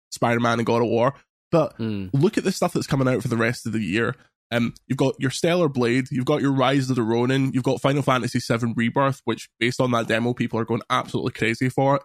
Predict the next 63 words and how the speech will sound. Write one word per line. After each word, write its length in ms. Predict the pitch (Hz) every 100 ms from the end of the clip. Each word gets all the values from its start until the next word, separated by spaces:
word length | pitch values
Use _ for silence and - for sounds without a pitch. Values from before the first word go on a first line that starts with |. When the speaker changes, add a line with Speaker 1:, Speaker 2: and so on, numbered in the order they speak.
| 131
Speaker 1:
It's 140 | -
not 260 | 156 214 -
like 340 | 101 139 -
there 200 | - 117
is 100 | 110
not 260 | 135 127 -
stuff 360 | - 113 123
coming 380 | - 123 131 135
for 100 | 127
the 80 | 107
P 240 | - 127
S 180 | 120 117
five. 480 | - 117 135 156 143 -
Um, 300 | 123 127 143 _
Pete, 240 | 226 220 143
do 100 | 170
you 200 | 208 233
think 440 | 208 208 - - -
that, 320 | 143 147 - - -
do 80 | 147
you 40 | 170
think 180 | 233
Sony's 440 | - - 160 175 -
kind 160 | 160 147
of 220 | 127 120 _ _ -
hurt 180 | 156 -
them, 320 | 156 147 139 -
not 220 | 208 214
hurt 160 | 151 151
themselves, 500 | 170 160 160 165 143
but 220 | 131 131
they've 180 | 143 139
set 280 | - 202 -
such 260 | - 147 147
an 80 |
expectation 760 | 139 - 131 120 127 127 - 139
of 160 | 120 - -
always 340 | 135 143 131
having 400 | - 117 127 127
these 160 | 117 127
big 300 | 123 117 123
games? 420 | 120 135 147 -
So 120 | 139
as 100 | 131
soon 180 | - 165
as 120 | 151
they 100 | 131
say, 340 | - 110 110 110
"Maybe 300 | 135 123 123
we 100 | 117
don't 280 | 117 123 131
have 200 | 147 135
one, 200 | 139 143
we 80 | 131
have 120 | 117
a 60 | 120
bit 120 | 113
of 80 | 117
a 40 |
fallow 420 | 113 - 123 131 135
year 400 | 127 131 127 123
from 200 | - 117
our, 240 | 120 113